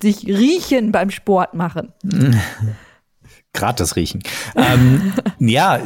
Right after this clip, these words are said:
Speaker 2: auf jeden Fall. Aber die, die Frage ist, und, und ich glaub, Sport war schon immer sch-, natürlich in sehr, sehr langsamen und sehr großen Zeitabständen, war schon immer eine Transition.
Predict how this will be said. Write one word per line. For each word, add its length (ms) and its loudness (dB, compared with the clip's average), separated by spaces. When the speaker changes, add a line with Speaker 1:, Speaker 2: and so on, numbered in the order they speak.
Speaker 2:
auf 140 -2
jeden 260 4
Fall. 300 2
Aber 440 2
die, 260 -4
die 140 -4
Frage 400 -2
ist, 280 -6
und, 240 -2
und 160 -2
ich 120 -4
glaub, 180 -2
Sport 400 -2
war 140 2
schon 200 0
immer 540 2
sch-, 200 -10
natürlich 540 -2
in 140 2
sehr, 160 2
sehr 100 0
langsamen 640 2
und 60 0
sehr 120 -2
großen 600 0
Zeitabständen, 800 -2
war 140 0
schon 220 -2
immer 160 0
eine 120 2
Transition. 540 -2